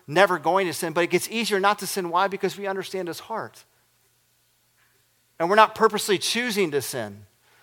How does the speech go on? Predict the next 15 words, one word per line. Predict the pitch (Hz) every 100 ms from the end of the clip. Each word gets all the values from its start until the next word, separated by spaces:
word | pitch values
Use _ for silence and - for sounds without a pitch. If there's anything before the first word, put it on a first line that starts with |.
| _ 160
You |
know, | 160 160 _ _ _ _ _ _ _ _ _ _ -
when | 175
you're | 185
early | - 214 214
in | 196
your | 185
faith | - 226 214 185
and | 180
you're | 170 - -
just | 202 208 - _ _ _
getting | 180 190 185
to |
know | 170 208 202
Jesus, | 190 190 185 196 - -